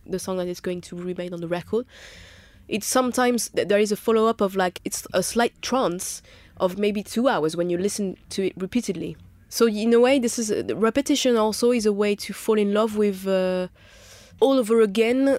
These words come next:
with the work you just did. And also the repetition every night. When I was saying monastic, there is a sense of, like, the repetition is also, like, a constant, it's not religious, no? But it's a bit meditative. You go back to that place every time, you go back and you go back. And there is a sense of, like, duty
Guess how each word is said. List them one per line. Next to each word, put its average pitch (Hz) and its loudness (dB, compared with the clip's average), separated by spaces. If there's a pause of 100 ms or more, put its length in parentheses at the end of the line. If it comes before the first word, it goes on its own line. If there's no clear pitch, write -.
with 214 2
the 202 4
work 214 0
you 214 0
just 185 -2
did. 180 -2
And 190 2
also 208 0
the 220 0
repetition 220 -2
every 233 0
night. 180 -2
When 214 -4
I 208 -2
was 208 -2
saying 214 -4
monastic, 202 -6
there 196 -2
is 196 -6
a 202 -12
sense 240 -8
of, 202 -8
like, 185 -6
the 190 -2
repetition 208 -4
is 190 -4
also, 196 -6
like, 185 -6
a 175 -6
constant, 226 -4 (380)
it's - -8
not 285 4
religious, 247 0
no? 196 -2 (240)
But 208 0
it's 208 -4
a 202 -2
bit 226 0
meditative. 220 -4 (440)
You 180 -4
go 240 0
back 214 -2
to - -10
that 196 -2
place 190 -6
every 190 -8
time, 175 -10
you 175 -8
go 202 -4
back 170 -8
and 175 -6
you 185 -6
go 196 -4
back. 175 -6
And 202 -2
there 208 2
is 214 0
a 208 -2
sense 220 -4
of, 196 -4
like, 175 -4
duty 220 -4